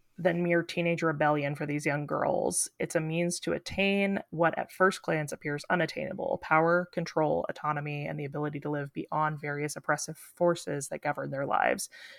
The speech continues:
For many girls, witches are our first brush with the depiction of feminism and the price women pay for searching for control over their own lives." And I feel like that articulates something I haven't been able to put into words when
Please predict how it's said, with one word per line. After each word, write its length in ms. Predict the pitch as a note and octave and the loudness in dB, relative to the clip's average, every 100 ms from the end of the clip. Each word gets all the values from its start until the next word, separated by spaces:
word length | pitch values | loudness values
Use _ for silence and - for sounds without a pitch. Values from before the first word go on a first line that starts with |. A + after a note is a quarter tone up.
| - _ | -20 _
For 140 | - D#3+ | 0 4
many 220 | E3+ F#3 | 4 4
girls, 500 | E3+ E3 D#3 D#3 - | 4 4 4 2 0
witches 400 | E3 D#3 F3 D#3+ | -2 -2 0 2
are 140 | D3+ | 4
our 100 | C#3+ | 4
first 500 | D3 - F3 G3+ - - | 2 0 2 0 -4 4
brush 380 | D#3+ D3+ - - | 4 4 -2 -6
with 160 | E3 | -6
the 60 | D3 | -6
depiction 580 | - E3+ D#3+ - E3 E3 | -4 -4 -2 -4 -2 -2
of 200 | - D#3 | -2 -2
feminism 640 | D#3 C#3+ D3 C#3+ D3 C#3+ | -2 0 -2 -2 -2 -2
and 140 | C#3+ C#3 | -2 -4
the 40 | |
price 420 | - D3 D#3 - | -2 0 0 -2
women 240 | F3+ D#3 D3 | -4 -4 -6
pay 380 | - D3+ C#3+ C#3+ | 0 0 0 -4
for 160 | - | -6
searching 400 | - - - - | -8 -8 -8 -8
for 120 | D3 D#3 | -8 -10
control 580 | D#3 - D#3+ C#3+ D3 | -10 -6 -2 0 0
over 180 | D3+ D3+ | 0 -2
their 240 | - - - | -4 -4 -2
own 160 | - | -4
lives." 600 | - - - - F#3+ - - - - - _ _ _ _ _ _ - | -4 -4 -2 -2 -2 -6 -10 -20 -20 -20 _ _ _ _ _ _ 0
And 100 | E3 | 2
I 80 | E3 | 4
feel 140 | A#3+ | 8
like 220 | A3 E3+ | 8 8
that 360 | E3+ E3 F3 - | 6 8 8 6
articulates 800 | E3+ E3 E3+ D#3 F3 F3 F3 F3 | 2 2 -2 2 4 6 6 4
something 280 | F3+ F#3 E3+ | 4 4 2
I 100 | D#3 | 2
haven't 320 | D#3+ D3+ D3 | 4 2 2
been 100 | D#3+ | 0
able 240 | D3+ D3 D3+ | 0 0 -2
to 80 | D3 | -2
put 220 | - - | -2 -2
into 200 | D#3+ F3 | -4 -4
words 540 | - D3+ D#3+ F3 - | -2 0 2 0 0
when 400 | F3+ F3 D#3+ E3 | 2 2 2 -4